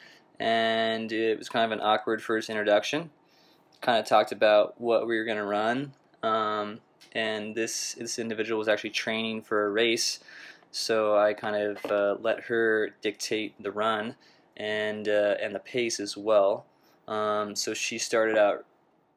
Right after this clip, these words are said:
running, since I didn't, I wasn't quite familiar with the area that we were at, um, and she was. So we started, started running, <clears throat>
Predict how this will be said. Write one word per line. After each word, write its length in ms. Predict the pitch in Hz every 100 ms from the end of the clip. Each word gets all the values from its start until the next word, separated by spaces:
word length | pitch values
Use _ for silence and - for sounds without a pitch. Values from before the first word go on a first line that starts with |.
| _ -
running, 480 | 120 107 107 117 127
since 260 | - 110 110
I 80 |
didn't, 240 | 107 120 - -
I 60 |
wasn't 280 | 113 123 -
quite 220 | - 104
familiar 320 | - 110 110
with 200 | 104 104
the 120 | - -
area 380 | 104 104 101
that 160 | 95 95
we 80 | 104
were 140 | 98
at, 300 | 104 101 95 _ - - _ -
um, 240 | 104 98
and 100 | 104
she 180 | - 113
was. 400 | 107 110 101 107
So 220 | - 110
we 140 | 113
started, 480 | 110 - 123 120 117
started 240 | - 127 123
running, 360 | 113 120 131 -
<clears throat> 260 | - 170 139